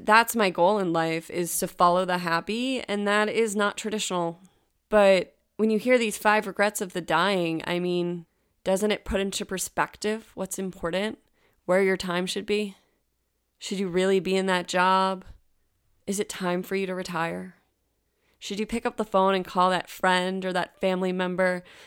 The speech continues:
that you had a little tiff with and the fight's been lasting too long? Are you ready to finally feel those hard feelings so that you can live a life authentic to yourself,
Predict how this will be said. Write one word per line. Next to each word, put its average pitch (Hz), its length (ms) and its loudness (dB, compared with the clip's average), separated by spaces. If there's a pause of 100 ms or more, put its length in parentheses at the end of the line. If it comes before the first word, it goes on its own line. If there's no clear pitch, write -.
(100)
that 180 120 -2
you 180 80 0
had 180 180 2
a 180 40 -2
little 180 220 0
tiff 185 320 -4
with 190 420 2 (120)
and 180 160 -2
the 175 40 -4
fight's 170 320 0
been 180 200 -4
lasting 175 420 -4
too 202 180 -8
long? 202 380 -4 (1040)
Are 202 80 2
you 208 140 2
ready 196 240 6
to 220 80 0
finally 196 360 2
feel 202 220 0
those 190 180 0
hard 185 260 0
feelings 185 480 -4
so 190 100 -6
that 185 160 -2
you 175 60 -6
can 185 180 -4
live 180 140 -4
a 180 60 -2
life 170 360 -2
authentic - 640 -6
to 190 120 -6
yourself, 190 520 -6